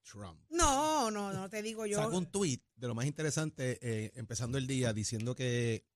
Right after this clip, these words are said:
Speaker 1: tenían que votar por Kevin McCarthy to close the deal, ¿verdad? Para cerrar el trato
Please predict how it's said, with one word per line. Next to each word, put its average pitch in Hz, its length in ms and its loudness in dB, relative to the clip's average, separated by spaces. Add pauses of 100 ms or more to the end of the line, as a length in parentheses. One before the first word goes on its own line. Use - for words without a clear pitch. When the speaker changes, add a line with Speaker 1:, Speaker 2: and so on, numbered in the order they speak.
Speaker 1:
tenían 113 540 -2
que 131 580 0 (520)
votar 123 520 0
por 131 460 -2
Kevin 127 320 -2
McCarthy 117 640 -2 (300)
to 127 120 -4
close 113 240 -4
the 117 100 -4
deal, 135 280 -4
¿verdad? 113 200 -6
Para 135 160 -4
cerrar 117 280 -2
el 117 100 -2
trato 143 460 -4